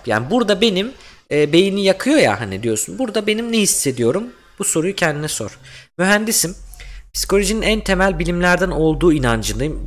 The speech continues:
Böyle inançta olan mühendis çok az var. Murat Sendur. Teşekkür ederiz. "Kendime yirmi dört tane akademik kitap seçtim, okuyacağım." Süper.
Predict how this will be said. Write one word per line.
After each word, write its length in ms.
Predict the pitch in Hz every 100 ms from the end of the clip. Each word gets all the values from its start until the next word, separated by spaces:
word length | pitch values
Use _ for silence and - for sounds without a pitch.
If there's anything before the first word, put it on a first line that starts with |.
| - 123
Böyle 340 | 156 175 175
inançta 400 | 170 170 170 190
olan 320 | 170 160 143
mühendis 320 | 160 165 180
çok 220 | - 170 131
az 200 | 110 104
var. 100 | 104
Murat 340 | 123 135 135
Sendur. 360 | 139 123 104 98
Teşekkür 480 | - 123 123 -
ederiz. 360 | 113 101 139 - - - - _
"Kendime 380 | 170 175 180 190
yirmi 300 | 175 165 175
dört 240 | 202 196
tane 220 | 175 170 175
akademik 460 | 160 156 156 175
kitap 320 | - - 160
seçtim, 360 | - 131 - 165
okuyacağım." 500 | 147 - 117 117 95
Süper. 400 | - - - 123